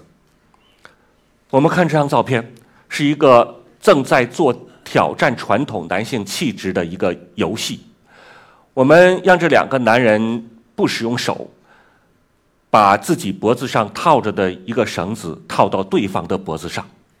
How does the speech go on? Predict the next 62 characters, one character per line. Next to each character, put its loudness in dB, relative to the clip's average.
但 2
他 -2
整 -6
个 -8
过 0
程 -8
不 -8
能 -4
用 -4
手， -10
这 0
需 -2
要 6
你 -4
非 -2
常 -6
亲 -4
密 -2
的 -4
身 -6
体 -14
接 -6
触。 -10
而 4
传 -2
统 -12
的 -8
男 -4
性 -8
气 -10
质 -6
下， -4
这 0
样 0
亲 -4
密 -2
的 -4
接-， -2
身 -4
体 -14
接 -8
触 -12
恰 -4
恰 -6
是 -8
被 -8
禁 -10
止 -16
的。 -20
很 0
多 2
男 8
人 4
害 0
怕 -2
这 -4
样 -2
的 -6
身 -10
体 -14
接 -6
触， -12